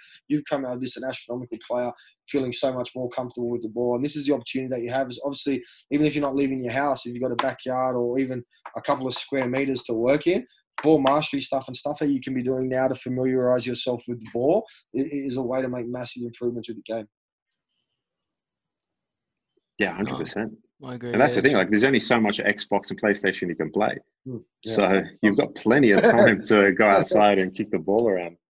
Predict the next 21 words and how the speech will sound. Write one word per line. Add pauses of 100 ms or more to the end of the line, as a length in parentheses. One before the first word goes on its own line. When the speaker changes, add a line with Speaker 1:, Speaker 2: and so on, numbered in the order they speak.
(120)
Speaker 3:
Mm.
Speaker 1:
Yeah. (840)
Speaker 3:
Yeah,
and,
and
I
don't
know
exactly
what
type
of
program
some
of
these
N
P
L
clubs
or,